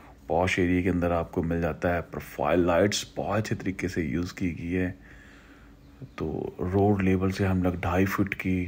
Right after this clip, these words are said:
height के level पे बैठे हैं, तो future में जितना मर्जी भी road अप हो जाए तो हमें कोई फ़र्क नहीं पड़ता है इससे।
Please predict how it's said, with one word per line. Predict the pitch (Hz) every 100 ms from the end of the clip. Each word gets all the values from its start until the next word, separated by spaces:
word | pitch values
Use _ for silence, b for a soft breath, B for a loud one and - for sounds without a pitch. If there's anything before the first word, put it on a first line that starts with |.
| 95
height | - 85 92 92
के | - 95
level | 87 87 90
पे | 92
बैठे | 85 87 - 90
हैं, | 87 90 B B B B B B
तो | 92
future | - 98 101
में | 95
जितना | 92 - 95
मर्जी | 90 95 113
भी | 101
road | 98 90
अप | 85 82
हो | - 78
जाए | 80 78 -
तो | - 62 50
हमें | 95 92 87
कोई | 87
फ़र्क | 85 90 90
नहीं | 85
पड़ता | 80 -
है | 90
इससे। | 87 98 101